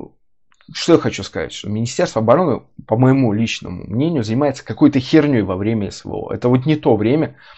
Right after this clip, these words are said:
когда вводить. Я не поленился. Я знал, что, например, во время Великой Отечественной войны тоже происходило изменение униформы. Но я посмотрел, на каких аспектах это было. Это было при селении в весах. Это было хорошее время для того, чтобы производить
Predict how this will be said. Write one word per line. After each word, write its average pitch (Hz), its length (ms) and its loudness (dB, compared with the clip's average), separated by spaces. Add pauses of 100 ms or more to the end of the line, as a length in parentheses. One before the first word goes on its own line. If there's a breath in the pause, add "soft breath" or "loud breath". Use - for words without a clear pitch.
(200 soft breath)
когда 120 220 2
вводить. 101 340 -2
Я 135 320 6 (140)
не 143 260 4
поленился. 127 580 0 (120)
Я 117 200 6
знал, 131 200 2
что, 135 140 -4
например, 113 220 2
во 104 100 0
время 113 300 0
Великой 117 320 2
Отечественной - 400 -8
войны 131 280 0
тоже 127 320 4
происходило 101 640 -2 (420 loud breath)
изменение 120 640 0
униформы. 120 720 -2 (260)
Но 113 80 0
я 120 40 4
посмотрел, 151 340 4
на 127 100 4
каких 127 320 -4
аспектах 123 560 -2
это - 180 -12
было. 151 280 4
Это 127 180 0
было 123 220 0
при 107 140 -8
селении 117 440 -2
в 101 40 -6
весах. - 420 -4
Это 107 160 -8
было 107 200 0
хорошее - 600 2
время 139 320 -2 (360 loud breath)
для - 100 -10
того, 117 240 4
чтобы 110 300 -4
производить 101 760 -4